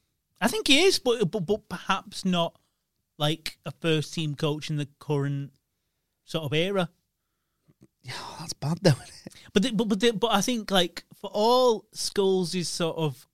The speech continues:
Speaker 1: uh,
Speaker 2: What did he
Speaker 1: faults
Speaker 2: say? 'Cause I saw that he said something.
Speaker 1: Yeah, for, for all his faults, like, like,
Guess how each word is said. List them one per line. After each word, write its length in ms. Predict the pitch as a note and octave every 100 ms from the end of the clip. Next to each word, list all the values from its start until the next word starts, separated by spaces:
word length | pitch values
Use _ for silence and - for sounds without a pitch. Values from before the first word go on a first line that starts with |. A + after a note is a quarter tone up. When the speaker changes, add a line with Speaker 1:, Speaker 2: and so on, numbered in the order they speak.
| _ _ _ _ -
Speaker 1:
uh, 380 | D3+ D3 D3 D3+
Speaker 2:
What 200 | F3 E3+
did 120 | G3+
he 80 | G#3
Speaker 1:
faults 120 | G3
Speaker 2:
say? 240 | - A#2 G#2
'Cause 160 | A#2+
I 80 | C3+
saw 240 | - D#3+ D#3
that 120 | A#2
he 80 | A#2+
said 200 | A#2+ A2+
something. 280 | A2+ G2+ F#3
Speaker 1:
Yeah, 120 | C#3+
for, 120 | G#2+
for 220 | - A3+ C4
all 120 | C4+
his 120 | G3+
faults, 460 | A3+ F#3+ D#3+ D3+ F3
like, 320 | D#3+ D#3 -
like, 340 | E3 D#3+ -